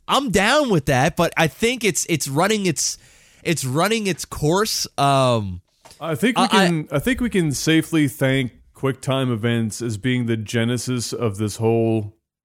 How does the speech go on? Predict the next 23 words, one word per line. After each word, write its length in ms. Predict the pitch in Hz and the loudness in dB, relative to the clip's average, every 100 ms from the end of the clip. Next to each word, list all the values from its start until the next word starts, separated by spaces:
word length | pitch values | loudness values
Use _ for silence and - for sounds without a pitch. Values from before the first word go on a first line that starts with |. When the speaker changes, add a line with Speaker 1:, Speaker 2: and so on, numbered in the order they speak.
| _ | _
Speaker 2:
thing. 400 | 117 110 139 156 - _ _ _ _ 110 | -2 0 -2 -8 -16 _ _ _ _ -6
Speaker 1:
Yeah. 280 | 113 110 101 _ _ _ _ | -2 -2 -4 _ _ _ _
Speaker 2:
Because 240 | 151 147 | 0 0
QuickTime 480 | - 185 185 180 180 | 0 -2 0 0 2
Events 580 | 147 143 147 135 - - _ _ _ _ _ _ _ _ _ _ _ _ _ - | 2 0 0 -2 -6 -12 _ _ _ _ _ _ _ _ _ _ _ _ _ -6
represented 760 | 131 143 147 117 135 127 113 | -4 0 0 2 2 0 0
the 100 | 113 | -2
first 540 | - 131 139 127 - - - _ _ _ _ _ _ _ _ - | -2 0 0 -2 -8 -16 -20 _ _ _ _ _ _ _ _ -4
<clears throat> 60 | 180 160 127 98 - 104 | 2 2 0 -4 -12 -6
major 640 | 117 135 151 156 151 143 | 0 4 4 2 0 0
way, 380 | 120 110 104 101 | 2 0 0 -2
anyway, 600 | 104 101 95 95 104 101 - 117 | -2 -2 -2 -2 -2 -4 -10 -2
uh, 440 | 117 113 107 107 | 4 4 4 0
in 200 | 120 113 | -2 0
which, 240 | 117 127 143 123 - _ - | 2 2 0 -6 -10 _ -4
in 140 | 135 | 2
which 180 | 143 - | 2 0
a 40 | |
developer 580 | 113 127 156 165 156 139 | 0 4 6 6 4 2
could, 320 | - 135 104 - _ _ _ _ _ _ | 2 0 0 -6 _ _ _ _ _ _
could 360 | - 143 117 120 - | 0 2 2 -2 -8
accomplish 840 | 127 - 156 185 170 143 120 - - | -10 -4 0 0 0 0 0 -2 -8
a 360 | 135 131 117 | -2 0 0